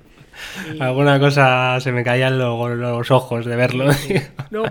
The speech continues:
Speaker 1: por, por eso, Miguel, o sea, al final es hacer Bangkok, destinar unos cuantos días arriba y el resto de días, cuatro o cinco días, a, a, a ver esas playas paradisíacas que,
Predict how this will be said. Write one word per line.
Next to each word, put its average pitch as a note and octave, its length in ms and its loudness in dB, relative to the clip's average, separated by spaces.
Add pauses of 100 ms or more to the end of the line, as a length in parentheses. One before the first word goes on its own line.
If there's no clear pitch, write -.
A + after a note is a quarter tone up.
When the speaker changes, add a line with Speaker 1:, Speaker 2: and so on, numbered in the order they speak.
(160)
Speaker 1:
por, E3+ 260 -8
por E3 320 -10
eso, G3+ 220 -10
Miguel, F3+ 320 -10
o - 20 -10
sea, D#3+ 100 -10
al D3 60 -12
final E3+ 220 -10
es F3 160 -8
hacer F3 240 -10
Bangkok, F#3+ 720 -8
destinar E3+ 420 -12
unos E3+ 140 -12
cuantos D#3+ 320 -12
días D3+ 480 -14
arriba G#3 640 -10 (100)
y D3 280 -18
el C#3 120 -16
resto D#3 280 -14
de C#3+ 140 -12
días, D#3 280 -12
cuatro D#3 260 -14
o - 40 -20
cinco D3 240 -18
días, E3 440 -12 (400)
a, C3+ 560 -16
a, - 40 -14
a - 40 -12
ver D3+ 140 -12
esas D3 200 -14
playas D3+ 320 -14
paradisíacas D3 640 -14
que, C#3+ 180 -18